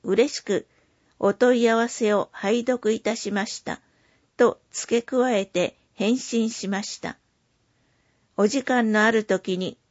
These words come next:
とありましたが、やはり待っていらしたのか、それとも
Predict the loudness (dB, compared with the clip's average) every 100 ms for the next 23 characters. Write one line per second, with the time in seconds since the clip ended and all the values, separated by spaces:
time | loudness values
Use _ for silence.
0 | -6 -4 -2 0 0 0 -2 -4 -6 -4
1 | -6 -10 _ _ _ _ _ _ -2 2
2 | 2 2 0 0 0 -2 0 2 0 -2
3 | -4 -2 -2 -4 -6 -6 _ _ _ _
4 | _ 4 4 4 2 2 2 0